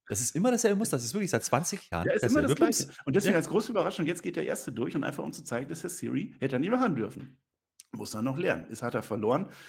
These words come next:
Speaker 2: aber der ist jetzt richtig sauer. Der verprügelt jetzt den John Cena mit dem Gürtel.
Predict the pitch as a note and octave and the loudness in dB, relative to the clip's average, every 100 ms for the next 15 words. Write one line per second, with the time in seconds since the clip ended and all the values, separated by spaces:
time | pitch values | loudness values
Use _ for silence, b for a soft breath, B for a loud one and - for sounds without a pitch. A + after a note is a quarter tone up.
0 | B B G2 G2+ G2 - - - - F2 | B B -4 -2 0 0 -2 -6 -8 -6
1 | E2 E2 E2+ - - A2 - B2+ C#3+ A#2+ | -4 -4 -4 -8 -10 -12 -8 -2 2 2
2 | A2+ - G#2 F#2 F#2+ G#2 - A2 G2 F#2 | 0 -4 -6 -4 -2 -2 -4 -6 -4 -6
3 | F2 F#2+ F#2+ G#2+ A2 G2+ | -6 -6 -2 -2 0 -4